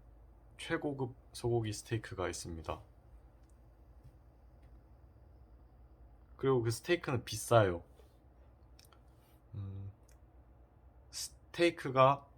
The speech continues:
비싸다는 사실 역시 인생이 하루아침에 확 변하지 않는다는 사실처럼 사람들을 두 가지 갈림길에 둡니다.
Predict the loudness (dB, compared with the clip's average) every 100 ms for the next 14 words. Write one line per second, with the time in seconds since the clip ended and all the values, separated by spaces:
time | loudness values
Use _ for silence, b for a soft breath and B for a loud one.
0 | -20 -20 -20 -20 -20 b b -14 -10 2
1 | 4 8 6 4 0 -2 -2 -2 -2 -6
2 | -6 -6 -6 -18 -20 -20 -20 -20 -20 -20
3 | -20 -20 -20 -20 -20 -18 -4 -2 0 0
4 | 0 -2 -4 -10 -4 0 0 0 -4 -2
5 | -2 -4 -10 -12 -2 2 2 2 0 0
6 | -2 -2 -4 -6 -10 -12 -8 -6 -6 -8
7 | -18 b b b b b -8 0 0 0
8 | -2 -4 -4 -8 -6 -4 -4 -6 -8 -8
9 | -10 -12 -12 -12 -12 -12 -14